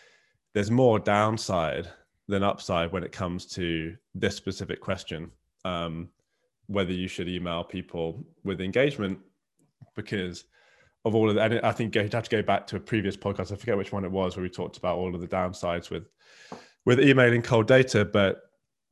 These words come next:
you know, like Christy mentioned, deliverability, future deliverability, being able to actually email people who are engaged in the future because you've got de-, deliverability problems. Um, and then just brand reputation damage, you know,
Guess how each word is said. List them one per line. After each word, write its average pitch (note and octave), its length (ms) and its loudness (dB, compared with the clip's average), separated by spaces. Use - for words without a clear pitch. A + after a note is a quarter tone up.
you F#2+ 80 -2
know, F#2 100 -2
like F#2+ 160 0
Christy G2+ 260 -6
mentioned, F#2 380 -2
deliverability, F#2 880 -2
future A2 320 -2
deliverability, F#2 920 -4
being G#2 140 -2
able F#2+ 160 2
to G2 100 -4
actually G2 320 -2
email G2 300 0
people F#2 320 -6
who E2+ 240 -6
are G2 240 2
engaged F#2 400 -4
in F2+ 80 -8
the F2+ 60 -8
future - 360 -8
because F#2 380 -10
you've F2+ 100 -12
got G2 220 -4
de-, F#2 80 -8
deliverability F#2 1040 -6
problems. F#2 420 -6
Um, F#2 460 -4
and G#2 160 2
then G#2 200 2
just - 280 0
brand G#2+ 340 2
reputation G#2 560 -2
damage, D#2+ 460 -6
you - 80 -8
know, F2 180 -6